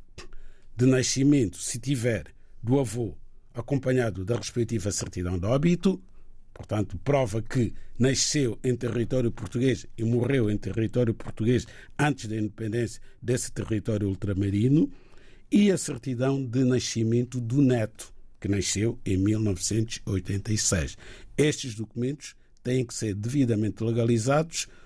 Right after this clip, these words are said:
no Consulado de Portugal em Bissau e depois devem dar entrada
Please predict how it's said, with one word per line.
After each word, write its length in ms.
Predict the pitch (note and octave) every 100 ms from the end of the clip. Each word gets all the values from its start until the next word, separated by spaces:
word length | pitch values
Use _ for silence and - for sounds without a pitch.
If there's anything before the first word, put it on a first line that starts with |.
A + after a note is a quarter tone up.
| -
no 100 | D#3+
Consulado 680 | C#3+ C#3 - F#2+ G2+ G2+ G2
de 100 | F#2
Portugal 540 | G2 - - F#2+ G2 G2
em 100 | F#2+
Bissau 560 | F2+ D#2+ - A2+ F3 -
e 120 | - B2+
depois 480 | A#2 - B2 C3 - - -
devem 380 | A2 C3 A2+ A2
dar 220 | A2+ A2+
entrada 680 | G2+ F#2 G2+ A2 C#3 D3+